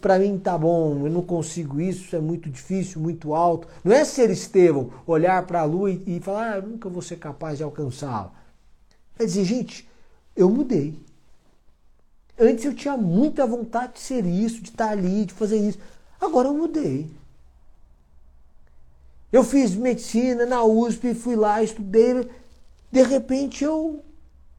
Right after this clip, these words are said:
comecei a mexer com essa loja de brinquedos, gostei.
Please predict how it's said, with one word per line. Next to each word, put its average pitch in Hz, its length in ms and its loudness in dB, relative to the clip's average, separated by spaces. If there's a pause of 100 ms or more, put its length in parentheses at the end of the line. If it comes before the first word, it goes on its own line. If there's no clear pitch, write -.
(200)
comecei 233 420 -2
a 254 60 -2
mexer 233 240 -4
com 233 80 -4
essa 226 180 -4
loja 226 260 0
de 202 80 -4
brinquedos, 214 540 -4 (220)
gostei. 214 680 -6